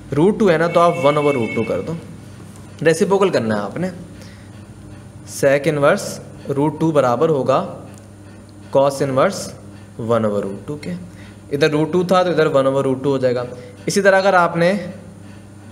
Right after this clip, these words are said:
cosec inverse two निकालना था तो ये बराबर होता है sine inverse टू को reciprocal करो one over two,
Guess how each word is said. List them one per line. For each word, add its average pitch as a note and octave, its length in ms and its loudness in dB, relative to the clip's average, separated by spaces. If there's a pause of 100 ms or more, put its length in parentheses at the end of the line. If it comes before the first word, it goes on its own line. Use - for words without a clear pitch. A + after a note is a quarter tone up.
(200)
cosec D#3+ 400 2
inverse F3 380 0
two F#3+ 100 2
निकालना A#2 420 0
था D#3+ 220 -4 (500)
तो D3+ 60 0
ये E3 120 2
बराबर C#3+ 360 4
होता D#3+ 220 4
है F3 140 2
sine C#3+ 340 2
inverse D3+ 540 0 (600)
टू D#3+ 120 4
को F3 100 4
reciprocal D3+ 480 2
करो D3 240 2 (540)
one G#2+ 220 -2
over G2 240 -8
two, F3 100 -8